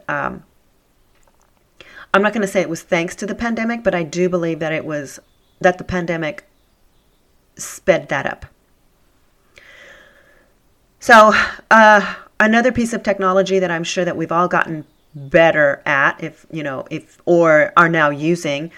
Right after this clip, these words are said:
is all the social media platforms. Everything from Facebook to TikTok, we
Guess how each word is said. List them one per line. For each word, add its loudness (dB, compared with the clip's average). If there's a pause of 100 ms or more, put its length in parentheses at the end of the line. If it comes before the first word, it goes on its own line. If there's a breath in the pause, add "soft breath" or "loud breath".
(380 loud breath)
is 4
all 6
the -4
social 0
media -2
platforms. -14 (400 soft breath)
Everything 0
from 0
Facebook -2
to -6
TikTok, -8 (1700 soft breath)
we 4